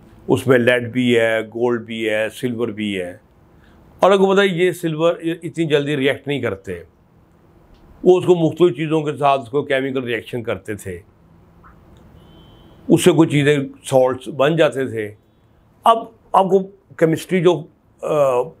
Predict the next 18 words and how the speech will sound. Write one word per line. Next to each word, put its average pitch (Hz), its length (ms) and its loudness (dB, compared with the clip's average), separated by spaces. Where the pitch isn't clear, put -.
जानते 120 540 0
हैं 123 240 0
उनको 151 400 -6
पता 156 320 2
है 139 220 2
कि 190 800 0
वो 190 160 -4
ख़ास 190 600 0
मॉलिक्यूलर 160 600 0
वेट 151 460 -2
होते 147 360 0
हैं, 147 80 0
उसके 147 220 -2
मुताबिक 135 440 0
वेट 127 300 0
में 135 140 0
कन्वर्ट 131 420 -2
करके 127 580 -2